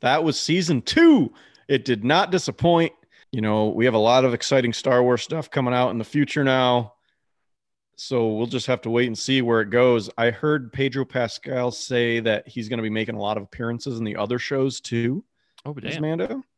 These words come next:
Speaker 1: So we'll, there's gonna be a lot of crossover, and hold on tight. Hopefully it doesn't get too convoluted, but, uh,
Speaker 2: Yeah.
Speaker 1: but Mandalorian, like,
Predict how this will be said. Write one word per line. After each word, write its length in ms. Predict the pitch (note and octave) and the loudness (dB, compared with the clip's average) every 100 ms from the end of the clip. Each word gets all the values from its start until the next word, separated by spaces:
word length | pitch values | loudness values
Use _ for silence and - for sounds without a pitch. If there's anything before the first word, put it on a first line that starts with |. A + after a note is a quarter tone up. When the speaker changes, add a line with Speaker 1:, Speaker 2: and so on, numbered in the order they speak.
| _ _ _ | _ _ _
Speaker 1:
So 240 | _ C3+ A2+ | _ -6 -4
we'll, 180 | A2+ A2+ _ _ - | -4 -6 _ _ -16
there's 140 | A2 | -10
gonna 100 | D#3+ | -4
be 60 | C3+ | 0
a 60 | |
lot 100 | A2+ | 0
of 60 | A2 | -2
crossover, 960 | - B2 B2+ - C3+ B2 B2+ B2 B2 G#2+ | -2 -2 -2 -4 -6 -4 -4 -2 -2 -4
and 200 | F#2+ - _ _ _ _ _ _ _ _ _ _ _ | -6 -12 _ _ _ _ _ _ _ _ _ _ _
hold 220 | - C3 D3+ | -10 -6 -2
on 160 | E3 | -2
tight. 280 | F3+ G#3 C3 - _ _ _ _ C3+ | 2 2 0 -8 _ _ _ _ -14
Hopefully 240 | C3+ C#3 | -8 -4
it 20 | |
doesn't 160 | C#3+ C3 | -2 -2
get 140 | C3 - | -4 -2
too 160 | E3 | -4
convoluted, 720 | - D#3+ D#3+ E3+ E3+ F3 E3 | -2 -2 0 0 0 0 0
but, 240 | C3+ B2 - | -2 -2 -2
uh, 260 | A#2+ A2 G#2+ | -10 -6 -2
Speaker 2:
Yeah. 220 | F3 A#2 - - - _ _ _ _ _ _ - - _ - - | 0 -2 -6 -20 -20 _ _ _ _ _ _ -20 -20 _ -20 -16
Speaker 1:
but 100 | A#2 | -14
Mandalorian, 800 | B2 D3 D#3+ D3 D3 D3 D3 C#3+ | -8 -6 -6 -6 -6 -4 -2 -2
like, 400 | B2+ G2+ - - | -2 -4 -8 -18